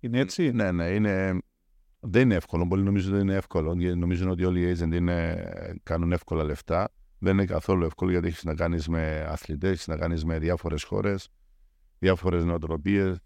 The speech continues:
Speaker 2: Ειδικά όταν
Speaker 1: Πώς
Speaker 2: ταξιδεύεις.
Speaker 1: παντρεύεται αυτό, δηλαδή, είναι όντως, ε, δύσκολο να παντρέψεις νοοτροπίες, δεν ξέρω, έτσι, εγώ από π-, πόσο εμπλεκόμενα μέρη.
Speaker 2: Δύσκολο να στο απαντήσω.
Speaker 1: Δύσκολο.
Speaker 2: Αυτό πρέπει να το ζεις και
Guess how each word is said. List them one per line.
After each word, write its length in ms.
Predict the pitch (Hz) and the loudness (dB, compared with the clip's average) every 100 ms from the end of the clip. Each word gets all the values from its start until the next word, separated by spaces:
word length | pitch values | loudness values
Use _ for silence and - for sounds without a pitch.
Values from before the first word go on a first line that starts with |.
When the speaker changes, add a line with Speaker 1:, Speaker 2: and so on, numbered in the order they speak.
| _ _ _ _ _ | _ _ _ _ _
Speaker 2:
Ειδικά 440 | 101 87 82 101 | -4 -2 0 2
όταν 240 | 101 95 92 | 2 2 0
Speaker 1:
Πώς 80 | |
Speaker 2:
ταξιδεύεις. 320 | 190 - 226 190 | 0 0 -2 0
Speaker 1:
παντρεύεται 340 | 139 120 113 | 0 2 0
αυτό, 180 | 110 123 | -2 0
δηλαδή, 360 | 110 117 156 | 2 2 2
είναι 120 | 156 165 | 2 0
όντως, 320 | 165 127 - | 0 0 -2
ε, 200 | 110 104 | -2 0
δύσκολο 300 | 107 - 120 | -2 -2 -2
να 60 | 104 | 0
παντρέψεις 500 | 101 107 110 - - _ _ _ | -2 -2 -4 -6 -10 _ _ _
νοοτροπίες, 920 | - 123 120 107 127 123 117 - - _ _ _ _ _ _ | -6 -2 0 0 2 2 0 -4 -16 _ _ _ _ _ _
δεν 120 | 120 | -8
ξέρω, 200 | 110 123 | -2 2
έτσι, 140 | 113 113 | 2 4
εγώ 120 | 113 | 2
από 580 | 110 110 107 104 101 101 90 | 2 2 2 0 -4 -6 -10
π-, 180 | - 107 | -14 -2
πόσο 460 | 123 117 - 113 | 2 2 4 4
εμπλεκόμενα 540 | 113 110 110 123 117 110 | 4 2 2 2 2 2
μέρη. 260 | 113 104 90 | 0 0 -2
Speaker 2:
Δύσκολο 360 | 85 - 73 | -2 -2 -4
να 100 | 73 | -4
στο 120 | 71 76 | -6 -6
απαντήσω. 220 | 76 101 | -4 -2
Speaker 1:
Δύσκολο. 180 | 95 90 | 0 0
Speaker 2:
Αυτό 120 | 110 | 2
πρέπει 220 | 92 87 | 0 0
να 120 | 85 78 | 0 0
το 120 | 78 | -2
ζεις 260 | 78 113 | 0 0
και 260 | - 98 90 | 0 -4 -4